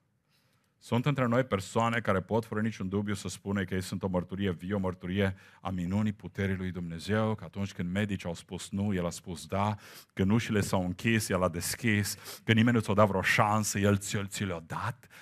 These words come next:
Sunt persoane aici care pot certifica minunile lui Dumnezeu în viața lor? Evident că sunt.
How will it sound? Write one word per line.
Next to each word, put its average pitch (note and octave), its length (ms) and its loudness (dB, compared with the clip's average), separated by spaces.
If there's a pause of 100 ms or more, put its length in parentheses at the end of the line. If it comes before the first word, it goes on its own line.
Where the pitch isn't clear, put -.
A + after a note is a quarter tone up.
(140)
Sunt D3 280 0
persoane A#2+ 440 2
aici A#2 180 0
care G2+ 180 0
pot C3 300 0
certifica G#2 800 -2
minunile G#2+ 480 0
lui F#2+ 120 -2
Dumnezeu F#2 420 -2
în G#2 80 -2
viața G2+ 340 -4
lor? G#2 320 -6 (1080)
Evident A2 480 -6
că - 120 -8
sunt. - 640 -8